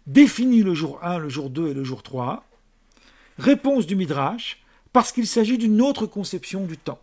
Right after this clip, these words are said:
qu'on appelle l'ordre des temps, qui lui ne dépend pas des luminaires qui seront créés le quatrième jour, puisqu'il dépend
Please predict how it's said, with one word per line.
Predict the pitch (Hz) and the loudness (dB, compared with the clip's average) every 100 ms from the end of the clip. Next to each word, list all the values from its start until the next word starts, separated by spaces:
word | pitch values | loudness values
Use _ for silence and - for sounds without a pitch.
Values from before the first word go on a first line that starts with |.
| _ _ _ _ _ _ _ - | _ _ _ _ _ _ _ -2
qu'on | 214 | 0
appelle | 190 226 208 | 2 2 4
l'ordre | 202 226 190 | 4 2 0
des | 185 165 | -2 -2
temps, | - 139 180 226 - _ - | -4 -6 -6 -12 -20 _ -6
qui | 190 | 0
lui | 214 277 | 2 2
ne | 233 | 0
dépend | 147 208 320 262 233 | 4 6 6 4 0
pas | - 175 175 - _ _ _ _ _ _ _ | 2 2 2 -4 _ _ _ _ _ _ _
des | 143 190 | -2 2
luminaires | 247 214 165 202 | 2 2 0 -4
qui | - | -6
seront | - 180 | -10 -12
créés | - 165 | -8 -10
le | |
quatrième | 175 165 - 143 | -8 -10 -10 -12
jour, | 120 - - _ _ _ _ | -12 -14 -20 _ _ _ _
puisqu'il | - 214 208 170 | -10 -8 -6 0
dépend | 254 262 196 180 277 | 2 2 0 0 -2